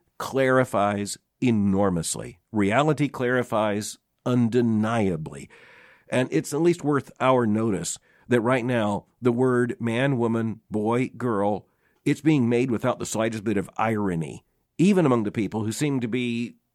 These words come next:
rather ironic in discussing those same terms in another context.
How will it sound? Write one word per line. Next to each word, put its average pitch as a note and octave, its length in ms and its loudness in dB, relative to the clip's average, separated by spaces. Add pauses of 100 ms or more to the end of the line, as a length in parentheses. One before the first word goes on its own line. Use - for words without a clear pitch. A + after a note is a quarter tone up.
rather D3 560 0
ironic A#2 560 -2
in G2+ 100 -4
discussing G2 460 -4
those F#2 160 -6
same E2+ 240 -4
terms F#2+ 560 -4
in A2 100 -2
another F#2+ 320 -2
context. F2+ 760 -8